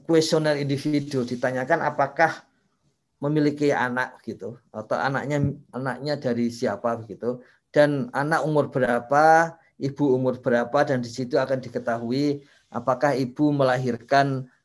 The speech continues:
pada umur di bawah sembilan belas tahun. Kemudian T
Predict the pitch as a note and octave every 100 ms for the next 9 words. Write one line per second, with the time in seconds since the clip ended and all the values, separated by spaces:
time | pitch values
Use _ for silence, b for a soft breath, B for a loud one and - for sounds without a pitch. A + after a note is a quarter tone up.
0 | _ - B2 C3 A#2+ C3 C#3+ C#3+ C3+ A2+
1 | - _ C3+ B2 A#2+ B2+ C3 - _ -
2 | B2+ A#2+ A#2 A2+ A2 - D#2 D2+ - _
3 | _ _ _ _ _ _ _ _ _ _
4 | _ b b b b D#3 E3 G3+ G3+